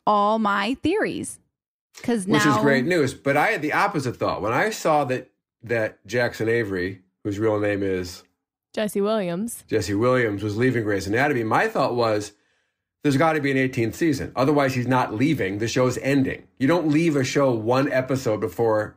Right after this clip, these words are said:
Speaker 2: the last episode ever. It just is ending. So I thought the fact that they're announcing he's leaving means it's gonna be followed by an announcement that there will be a season eighteen.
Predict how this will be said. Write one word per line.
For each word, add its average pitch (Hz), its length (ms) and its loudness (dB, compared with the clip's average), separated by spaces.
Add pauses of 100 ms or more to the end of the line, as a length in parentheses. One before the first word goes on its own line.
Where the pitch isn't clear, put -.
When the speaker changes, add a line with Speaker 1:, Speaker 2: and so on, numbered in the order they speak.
(100)
Speaker 2:
the 117 120 -2
last 120 360 0
episode 107 500 -2
ever. 113 460 -2
It 135 80 0
just 135 400 -4
is 131 200 -2
ending. 160 400 -2
So 117 140 -2
I 127 40 0
thought 139 160 -2
the 185 80 -2
fact 160 260 0
that 190 60 -4
they're 151 140 2
announcing 151 440 0
he's 131 200 -2
leaving 143 680 0 (260)
means 147 220 2
it's 135 140 -2
gonna 143 120 0
be 143 80 0
followed 175 400 0
by 151 100 2
an 139 60 2
announcement 135 340 0
that 123 100 -2
there 131 120 2
will 123 80 0
be 127 160 0
a 117 80 0
season 104 320 -2
eighteen. 78 380 -6